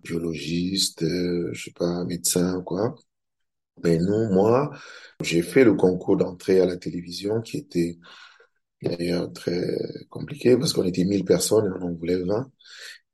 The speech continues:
Et finalement, j'étais parmi les vingt après plusieurs, euh, sélections. Et on nous a dit, « Vous, douze seront caméramans », ce qui m'a d'ailleurs choqué parce que, donc, après deux ans à l'université, on te dit que tu seras caméraman, c'est comme photographe.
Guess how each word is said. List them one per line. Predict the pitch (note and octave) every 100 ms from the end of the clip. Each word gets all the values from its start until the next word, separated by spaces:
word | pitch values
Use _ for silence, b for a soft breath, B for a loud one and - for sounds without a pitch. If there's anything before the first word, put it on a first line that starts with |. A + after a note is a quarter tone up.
| -
Et | F#2+ F2+ F2
finalement, | - F2 E2 E2+ E2+ G2+ G2+
j'étais | D#2 D#2+
parmi | D2+ E2 D#2+
les | D2+ D#2
vingt | D#2+ D#2+ D#2+
après | - - - -
plusieurs, | - - - - -
euh, | -
sélections. | - - - - G2+ A#2+ B2+ B B B B B -
Et | D#2+ E2+
on | G2+
nous | F#2+ G2
a |
dit, « | F#2 G2+ A2+ A#2
Vous, | G2 F2+ F#2 G2 A2 G#2+ - -
douze | A#2+ G2+ A#2 -
seront | F2+ G2+
caméramans », | G2 F2 E2 D#2 G2+ B2+ C#3+ _ b b b
ce | -
qui |
m'a | G2
d'ailleurs | F2+ F2
choqué | F2+ D#2 - A2+
parce | A2 -
que, | - D2+ - - b b b _ - _ _ _
donc, | - - -
après | - F2+
deux | F2+ G2
ans | F#2
à |
l'université, | F2 E2+ F2 F2 F2 - A2
on | G#2
te | G2+
dit | - F#2+
que |
tu | A#2
seras | - -
caméraman, | - E2 F2 D#2+ G2 A2 F2+
c'est | -
comme | D#2+
photographe. | F#2 - - E2+ E2+ - -